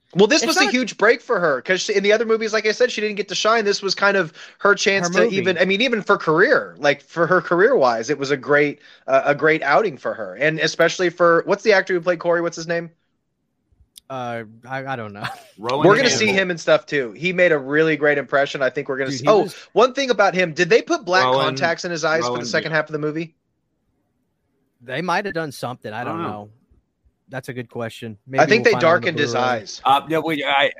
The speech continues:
Speaker 3: they might, but I gotta say something. His first, his, his name's Rowan Campbell, and he was a
Speaker 1: Mm.
Speaker 3: fantastic actor in this movie. Even if you don't like the character of Corey, I thought his acting was great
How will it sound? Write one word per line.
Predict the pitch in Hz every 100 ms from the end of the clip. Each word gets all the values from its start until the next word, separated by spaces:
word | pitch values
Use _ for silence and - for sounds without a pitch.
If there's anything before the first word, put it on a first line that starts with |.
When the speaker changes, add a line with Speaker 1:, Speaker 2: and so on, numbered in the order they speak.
| - - - - - _ _ _ -
Speaker 3:
they | 147
might, | 147 143 139
but | 127
I | 117
gotta | 135 135
say | - 127 120
something. | - 98 90 92
His | 107 110
first, | 139 147
his, | 143 120
his | - 113
name's | 131 139
Rowan | 123 120 120
Campbell, | 113 101 90 87 87 107
and | 104
he | 98 110
was | 107
a |
Speaker 1:
Mm. | 110
Speaker 3:
fantastic | 131 98 117 104 - 95
actor | 90 - 87
in | 82
this | -
movie. | 85 85 85 85
Even | 139
if | 147
you | 139
don't | 135 131
like | 117 117
the | -
character | - 117 107 117
of | 107
Corey, | - 107 98 92
I | 95
thought | - 110 104 -
his | 104 95 -
acting | 107 101 104 92
was | 87 90
great | - 98 82